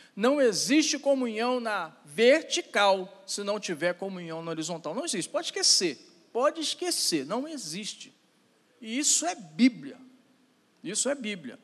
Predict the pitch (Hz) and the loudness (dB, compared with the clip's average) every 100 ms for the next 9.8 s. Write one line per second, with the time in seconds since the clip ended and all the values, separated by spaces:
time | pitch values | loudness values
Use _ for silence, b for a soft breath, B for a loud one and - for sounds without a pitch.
0 | - 143 - 160 127 156 202 302 311 180 | -8 -8 -2 -2 0 0 0 -4 -4 -4
1 | 131 151 240 240 160 139 170 214 247 - | -4 -4 -2 -2 -4 -6 -4 -4 -4 -4
2 | 302 311 B B B _ _ - 269 339 | -4 -4 B B B _ _ 4 4 6
3 | 285 226 185 185 185 247 254 160 - 254 | 2 0 4 6 6 4 2 -2 4 4
4 | 294 - 311 180 165 - 208 196 214 277 | 6 2 4 4 4 2 -6 -2 -2 0
5 | 233 156 202 294 381 381 415 240 185 190 | 2 2 4 4 2 -6 2 4 4 2
6 | - B B - - 220 220 - 180 139 | -4 B B -4 2 2 2 0 -2 2
7 | 156 180 226 - - - 208 202 170 131 | 4 4 2 -8 -20 -12 -10 -8 -2 2
8 | 143 151 170 - _ _ _ _ 151 156 | 2 0 -6 -14 _ _ _ _ -2 -2
9 | 160 170 151 170 123 - - | -4 -6 -4 -4 -8 -12 -20